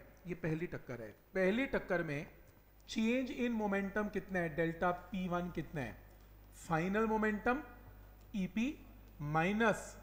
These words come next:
initial momentum minus P। कोई डाउट? सही है? तो यहां से solve करके delta पी वन क्या आ जाएगा? ईपी plus P। ठीक है, ईपी plus P, यानी कि यहां से common क्या आ गया? P,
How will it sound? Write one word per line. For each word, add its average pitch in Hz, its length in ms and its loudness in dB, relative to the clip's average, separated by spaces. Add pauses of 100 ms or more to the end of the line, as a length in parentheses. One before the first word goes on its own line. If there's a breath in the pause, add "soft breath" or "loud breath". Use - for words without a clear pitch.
(200)
initial 190 540 -2
momentum 160 580 -2
minus 139 400 -4
P। 131 80 -8
कोई 165 160 -2
डाउट? 175 240 4 (1800)
सही 165 220 0
है? 175 100 2 (1000 loud breath)
तो 196 80 2
यहां 180 280 4
से 196 140 -2
solve 180 300 2
करके 185 300 0
delta 156 360 0
पी 175 200 -4
वन 170 160 0
क्या 175 160 0
आ - 40 2
जाएगा? 160 340 2 (540)
ईपी 190 380 0 (600)
plus 156 260 -2 (120)
P। 95 100 -10 (1300)
ठीक 156 120 -6
है, 226 260 -4
ईपी 175 260 -4
plus 143 340 -4
P, 202 100 0 (520)
यानी 156 280 0
कि 175 200 -2 (220)
यहां 151 240 -2
से 160 160 -6
common 156 340 -4
क्या 160 180 0
आ 151 40 0
गया? 156 160 -2
P, 208 400 -2